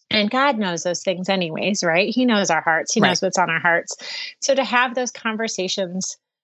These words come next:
Speaker 1: with him, um, knowing that ultimately his will will be done, but that he also longs to give his children good gifts. You, just like we, you know, when my kids ask, "Hey, can we get ice cream on a summer day?"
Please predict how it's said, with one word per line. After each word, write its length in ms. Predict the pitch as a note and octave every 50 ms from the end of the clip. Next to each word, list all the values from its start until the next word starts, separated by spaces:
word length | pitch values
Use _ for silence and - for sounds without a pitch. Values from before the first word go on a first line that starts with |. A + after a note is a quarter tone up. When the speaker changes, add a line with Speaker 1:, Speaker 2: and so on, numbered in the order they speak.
| _ _ _ _ -
Speaker 1:
with 200 | G#3+ B3 A#3+ -
him, 500 | - E3+ F#3 F3+ E3+ D#3+ D#3+ D3+ D#3 G#3 _ - - - - _ _ _ _ _ -
um, 320 | G#3+ G3+ F#3+ F#3 F#3+ G3
knowing 280 | B3+ D4+ D#4+ D4+ B3+ A3
that 100 | G#3+ -
ultimately 800 | - C4 D4 D4 - - A3 G#3 F3+ F3+ F#3+ F3+ F3 F3 F3+ -
his 520 | - - - G#3 G3+ G3 F#3+ F#3 F3 - -
will 540 | - G3 F3+ F#3+ F#3 F#3+ F#3+ F#3+ F#3 F#3 -
will 200 | F#3 G3 G3 F#3
be 140 | E3 F#3 F#3
done, 580 | E3 - F#3+ G3 G3+ G3+ F#3+ F#3+ F#3 F3 G3 -
but 160 | - G3+ F#3+
that 140 | - A3+ A3
he 200 | A3 - - C4
also 380 | - - G#3+ A3 A3 - A#3 G3+
longs 500 | F3+ F3+ F3 F3 F3+ F#3 F#3+ G3+ G3+ - -
to 100 | A#3 G#3
give 200 | - F#3+ F#3+ F3+
his 360 | - G#3 G#3 F#3+ - - -
children 460 | - - G3 F#3+ F3 F#3+ F#3+ F#3+ F#3+
good 240 | G3 - G3+ F#3 F#3
gifts. 420 | - C4+ C#4+ B3 - - - - -
You, 80 | G#3
just 260 | G3 F#3+ G#3+ A3 G#3+
like 160 | - A3 G3+ -
we, 160 | F#3 F#3+ A3+
you 200 | - - A3 A3
know, 160 | G#3 F#3+ F3+
when 180 | F#3+ A3 A3 G#3+
my 160 | G#3 G3 G3 F#3+
kids 300 | - - A#3+ A#3 G3+ G#3
ask, 300 | F#3+ F#3 F#3 - - -
"Hey, 180 | - A#3 A3+ A3
can 160 | - A3 G3+
we 100 | G3 F3
get 160 | - E3+ D#3+
ice 260 | E3 F#3 B3 - -
cream 240 | - - G#3+ G3 F#3
on 140 | F3 E3+ F3
a 40 | E3
summer 360 | - - E3+ E3 F3+ F3 F3
day?" 260 | E3+ E3+ E3 E3+